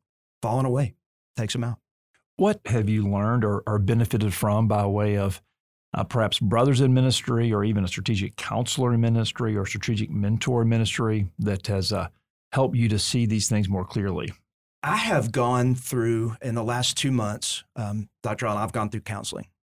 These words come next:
Speaker 1: 'Cause I, I shared with you earlier, you know, one of the reasons that I kept working myself into the ground is I'm a people pleaser.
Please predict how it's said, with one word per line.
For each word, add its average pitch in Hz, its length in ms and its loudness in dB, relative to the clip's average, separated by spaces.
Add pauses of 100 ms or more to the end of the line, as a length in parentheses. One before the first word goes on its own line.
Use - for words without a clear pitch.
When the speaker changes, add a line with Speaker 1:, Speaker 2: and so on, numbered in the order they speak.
(460)
Speaker 1:
'Cause 127 140 -2
I, 117 180 -2
I 123 40 0
shared 117 280 0
with 107 180 -2
you 107 100 -2
earlier, 104 400 -4
you 110 160 -4
know, 104 80 -2
one 113 160 -2
of 117 60 0
the 104 80 -2
reasons 98 360 -4
that 101 120 -4
I 101 120 -4
kept - 360 -8
working 98 300 -6
myself 120 560 -4
into 110 140 -4
the 92 80 -6
ground 104 380 -4
is 92 100 -4
I'm 98 140 -4
a 87 80 -6
people 101 340 -8
pleaser. - 360 -8